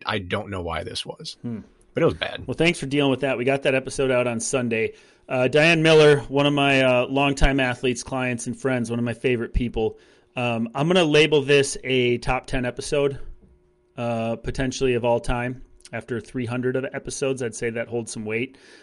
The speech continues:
Speaker 2: Um, I know oftentimes when, uh, for me, I listen to a lot of podcasts, uh, outside the endurance space, in the endurance space. And if I see a name I don't know or recognize,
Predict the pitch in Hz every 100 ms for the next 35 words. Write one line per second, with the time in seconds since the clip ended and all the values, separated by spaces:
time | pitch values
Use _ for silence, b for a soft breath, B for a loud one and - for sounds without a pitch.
0 | B B 117 117 113 101 101 - _ _
1 | _ _ _ _ _ - 143 156 165 143
2 | 139 131 147 147 147 135 139 135 127 127
3 | 123 117 113 117 - - 117 113 110 107
4 | 110 _ - 127 147 139 98 110 117 104
5 | 104 139 107 98 - 110 113 - - 110
6 | 117 120 127 113 117 117 117 113 123 117
7 | 117 117 117 117 120 - 120 120 117 117
8 | 113 110 180 156 139 139 135 131 123 123
9 | 120 113 113 120 117 117 113 107